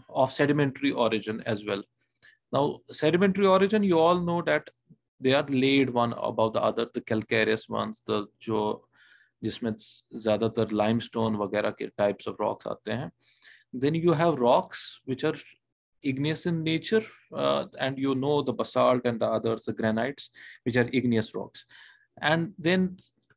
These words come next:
igneous rocks are from the lava formation or the volcanic।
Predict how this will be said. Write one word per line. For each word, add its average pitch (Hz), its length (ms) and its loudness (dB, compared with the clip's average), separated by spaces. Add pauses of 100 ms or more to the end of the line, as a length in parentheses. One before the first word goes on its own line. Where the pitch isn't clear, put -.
(140)
igneous 180 320 2
rocks 170 260 2
are 175 160 2
from 175 140 -2
the 202 80 0
lava 135 460 4 (180)
formation 117 480 -2
or 113 100 -2
the 120 80 -8
volcanic। 107 500 -4